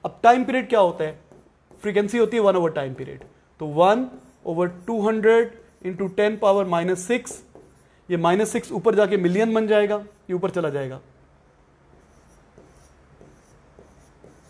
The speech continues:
over टू हंड्रेड, ये दो ज़ीरो इससे कट गए, टू फ़ाइव are टेन, फ़ाइव थाउजेंड हर्ट्ज। आपकी फ्रीक्वेंसी कितनी आ जाएगी? फ़ाइव थाउजेंड हर्ट्ज।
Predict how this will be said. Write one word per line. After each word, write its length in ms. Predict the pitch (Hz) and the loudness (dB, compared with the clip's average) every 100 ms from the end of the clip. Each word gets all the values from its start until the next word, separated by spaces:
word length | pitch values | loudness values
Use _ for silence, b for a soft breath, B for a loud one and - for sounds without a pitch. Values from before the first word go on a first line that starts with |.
| _ _ _ - - _ - | _ _ _ -20 -20 _ -2
over 160 | 180 196 | 0 2
टू 180 | 208 208 | 2 0
हंड्रेड, 280 | 208 220 214 - - _ _ _ _ _ _ _ _ _ _ 160 | 2 0 -2 -20 -20 _ _ _ _ _ _ _ _ _ _ -10
ये 60 | |
दो 180 | 151 185 | 2 2
ज़ीरो 200 | 185 190 | 2 0
इससे 240 | 180 175 214 | -2 -2 0
कट 160 | 208 | 0
गए, 180 | 190 202 196 - _ _ _ _ _ _ _ - | 2 0 -2 -14 _ _ _ _ _ _ _ -12
टू 80 | 175 | -4
फ़ाइव 360 | 170 180 185 | 0 2 2
are 80 | 208 - | 0 0
टेन, 300 | 196 202 196 _ _ _ _ _ | -2 -2 -8 _ _ _ _ _
फ़ाइव 180 | 220 233 233 | 2 2 2
थाउजेंड 300 | 180 156 156 | -2 -2 -6
हर्ट्ज। 280 | 123 113 110 - _ _ b b b 147 | -8 -12 -16 -20 _ _ b b b -8
आपकी 240 | 156 190 | -4 -6
फ्रीक्वेंसी 440 | 180 180 180 175 | -4 -2 -2 -2
कितनी 240 | 202 202 220 | -4 -2 2
आ 120 | 214 | 2
जाएगी? 300 | 214 208 240 - _ _ _ - | 2 0 -4 -10 _ _ _ -10
फ़ाइव 380 | - 180 208 202 - _ - | 0 2 2 -2 -14 _ -6
थाउजेंड 460 | 170 170 170 196 196 - - - | 0 0 2 0 -2 -10 -20 -2
हर्ट्ज। 460 | 180 185 147 - | 2 2 0 -8